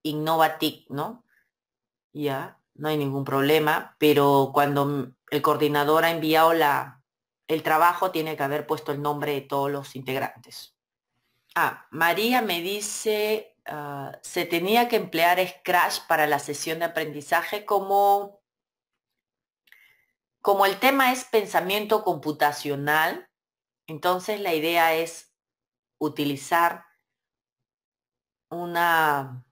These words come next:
plataforma de programación de pen-, y que me ayude a promover el pensamiento computacional, ¿no? Nosotros hemos visto Scratch, hemos visto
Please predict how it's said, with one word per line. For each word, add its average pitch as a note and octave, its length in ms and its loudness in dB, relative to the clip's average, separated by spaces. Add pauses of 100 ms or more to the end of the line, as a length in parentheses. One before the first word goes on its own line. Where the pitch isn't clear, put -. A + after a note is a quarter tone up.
(240)
plataforma E3 920 2 (240)
de C#3+ 160 -2
programación C#3+ 1000 0
de E3 120 -2
pen-, B2+ 340 -6
y D#3 120 -12
que D3+ 120 0
me C#3+ 80 -2
ayude C#3+ 280 4
a D#3 120 0
promover C#3 380 -2
el D3 80 -2
pensamiento C3+ 520 -2
computacional, B2+ 840 -4
¿no? B2 80 -6
Nosotros B2+ 420 -4
hemos C3 200 -6
visto C3 340 -6
Scratch, C#3+ 680 0
hemos B2 300 -12
visto B2 720 -12